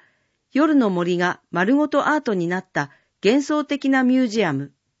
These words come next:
水の上を歩いて鑑賞ができる作品など、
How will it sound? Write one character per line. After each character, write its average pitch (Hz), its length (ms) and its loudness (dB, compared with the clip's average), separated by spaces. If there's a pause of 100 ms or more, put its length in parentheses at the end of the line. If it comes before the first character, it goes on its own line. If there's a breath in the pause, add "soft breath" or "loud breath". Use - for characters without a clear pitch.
(880)
水 202 180 0
の 302 200 4
上 302 180 4
を 202 140 2
歩 190 180 -2
い 214 100 -4
て 160 220 -6
鑑 247 240 -2
賞 277 220 0
が 262 120 2
で 240 140 -2
き 269 100 -6
る 214 120 -4
作 165 240 -10
品 226 260 -4
な 214 140 -2
ど、 156 200 -6